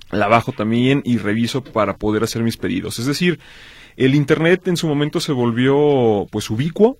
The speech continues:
o sea, todos tenemos un acceso inmediato, eh, disponible en cualquier momento, cualquier casa, cualquier oficina también en su momento llegó a contratar internet,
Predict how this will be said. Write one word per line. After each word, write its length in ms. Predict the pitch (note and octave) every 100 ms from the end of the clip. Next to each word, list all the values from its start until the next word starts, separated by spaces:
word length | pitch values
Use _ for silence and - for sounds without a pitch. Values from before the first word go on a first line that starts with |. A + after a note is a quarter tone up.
| _
o 60 | -
sea, 140 | A#2+
todos 300 | - D3 D3
tenemos 360 | C#3 C3+ C#3 C3
un 120 | C3+
acceso 340 | C3 C3+ -
inmediato, 840 | C3+ A#2+ G#2+ A#2 B2 - D3+ E3 -
eh, 420 | - G2+ F#2+ F2+ F#2
disponible 480 | G#2+ - A2+ A#2 C#3
en 60 |
cualquier 400 | B2+ G2+ - B2+
momento, 560 | C3+ C#3 D3 C#3 D#3 F#3+ - - -
cualquier 440 | - A#2 A2 C3+ B2+
casa, 420 | C#3+ C#3 D3 C3
cualquier 340 | A#2+ G#2 A#2
oficina 360 | A#2+ A2 A#2+ A#2+
también 260 | A#2 A2+ A2+
en 60 |
su 100 | A2
momento 320 | A2 A2+ G#2+
llegó 180 | G2 G2+
a 80 | G2+
contratar 400 | A2 G#2 F#2+ G#2+
internet, 480 | A2+ A#2+ B2+ C#3